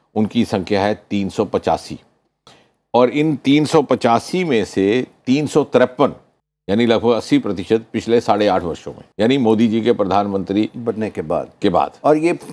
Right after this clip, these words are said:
Speaker 1: और
Speaker 2: पा-,
Speaker 1: इसके
Speaker 2: पाँच साल
Speaker 1: अतिरिक्त
Speaker 2: का डेटा है जो मैंने
Speaker 1: और ये
Speaker 2: एक सौ सत्तर
Speaker 1: पाँच साल में, यानी ये सारा क्वांटम जंप जो हुआ है ये मोदी जी के कार्यकाल में हुआ है। इसके अतिरिक्त ना केवल ये, बल्कि ये एक हमारे लिए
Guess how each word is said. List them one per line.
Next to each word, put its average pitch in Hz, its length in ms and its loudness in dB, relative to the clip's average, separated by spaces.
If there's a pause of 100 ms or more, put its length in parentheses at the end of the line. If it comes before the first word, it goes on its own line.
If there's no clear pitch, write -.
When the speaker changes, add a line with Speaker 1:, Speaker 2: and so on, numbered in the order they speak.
(140)
Speaker 1:
और 131 140 6
Speaker 2:
पा-, 156 100 4
Speaker 1:
इसके 147 100 -2
Speaker 2:
पाँच 156 220 6
साल 139 100 4
Speaker 1:
अतिरिक्त 110 100 2
Speaker 2:
का 110 80 0
डेटा 104 260 0
है 101 100 2
जो 107 140 0
मैंने 110 260 0
Speaker 1:
और 127 160 4
ये 147 60 6
Speaker 2:
एक 139 40 6
सौ 113 40 4
सत्तर 113 100 2
Speaker 1:
पाँच 101 100 0
साल 80 180 0
में, - 200 -14
यानी 123 280 2
ये 139 320 4
सारा 127 300 0
क्वांटम 151 580 2
जंप 120 240 2
जो 101 180 2
हुआ 85 200 2
है 107 240 0
ये 120 140 2
मोदी 110 300 2
जी 107 140 -2
के 95 140 -2
कार्यकाल 78 460 -2
में 71 140 -8
हुआ 64 200 -10
है। - 160 -16 (340)
इसके 165 240 0
अतिरिक्त 113 640 0 (280)
ना 110 180 -4
केवल 123 300 0
ये, 85 200 -2
बल्कि 113 320 -4
ये 113 420 2
एक 110 160 -4
हमारे 95 340 -2
लिए 98 380 -2